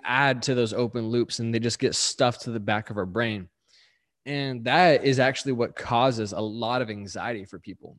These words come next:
Most people that have anxiety, it's 'cause they don't close their open loops. So a practice that I've ingrained is going down to the park. I live in Miami. I'm,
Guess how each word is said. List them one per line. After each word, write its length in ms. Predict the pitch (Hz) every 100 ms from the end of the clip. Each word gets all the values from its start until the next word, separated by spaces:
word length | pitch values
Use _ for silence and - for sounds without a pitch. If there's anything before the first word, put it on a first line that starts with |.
| -
Most 260 | 135 156
people 220 | 170 147 135
that 100 | 113
have 140 | 131
anxiety, 480 | 123 107 101 123 156
it's 160 | 147
'cause 200 | - 127
they 80 | 120
don't 240 | 131 113 -
close 400 | - 120 117 113
their 120 | 101
open 260 | 110 101
loops. 360 | 95 - - - _ _ _ _ _ _ _ _ _
So 500 | - 147 139 131 - _ _ _ _ _ -
a 100 | 131
practice 580 | - 143 147 143 123 -
that 320 | 131 123 -
I've 160 | 127
ingrained 640 | 120 113 110 123 123 117 113
is 280 | 110 104
going 400 | - 117 135 139
down 140 | 120 117
to 80 | -
the 60 | 110
park. 420 | - 113 117 - _ _ _ _ _
I 60 | 127
live 140 | 135
in 60 | 139
Miami. 420 | 123 120 123 120
I'm, 160 | 120